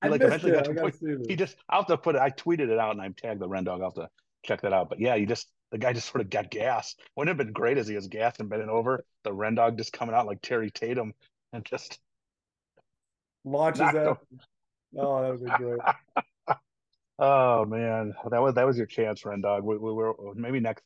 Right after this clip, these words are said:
Speaker 1: time. Maybe you would have got a promotion. Chris Ilitch would have put you in charge of security.
Speaker 2: <laughs>
Speaker 1: Maybe named a parking lot after you or something
Speaker 2: Oh,
Speaker 1: over in
Speaker 2: man.
Speaker 1: the, uh, in
Speaker 2: Dan
Speaker 1: the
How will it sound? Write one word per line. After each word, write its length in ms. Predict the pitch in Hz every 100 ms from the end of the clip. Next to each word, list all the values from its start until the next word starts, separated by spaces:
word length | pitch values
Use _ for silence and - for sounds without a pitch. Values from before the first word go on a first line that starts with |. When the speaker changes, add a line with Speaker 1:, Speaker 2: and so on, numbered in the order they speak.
| -
Speaker 1:
time. 240 | 92 90 -
Maybe 200 | 104 - _ -
you 80 |
would 140 | - 120
have 140 | 120
got 20 |
a 40 | -
promotion. 420 | 127 131 135 101 - _ -
Chris 200 | 147 139
Ilitch 220 | 147 131
would 100 | 107
have 40 |
put 120 | - 120
you 60 |
in 80 | 110
charge 260 | - 120 117
of 60 |
security. 500 | - 101 120 135 98 - _ _ _ _ _ _ _ _ -
Speaker 2:
<laughs> 60 | 480 - - - _ - _ _ _ _
Speaker 1:
Maybe 200 | 117 117
named 200 | 110 117
a 60 | 107
parking 340 | - 120 113
lot 180 | 98 92
after 220 | 98 95 104
you 80 | 98
or 60 |
something 160 | 120 160
Speaker 2:
Oh, 140 | 156 151
Speaker 1:
over 160 | 139
in 60 | 147
Speaker 2:
man. 180 | 151 147
Speaker 1:
the, 120 | 147
uh, 40 | 90 -
in 100 | 170
Speaker 2:
Dan 100 |
Speaker 1:
the 40 | 190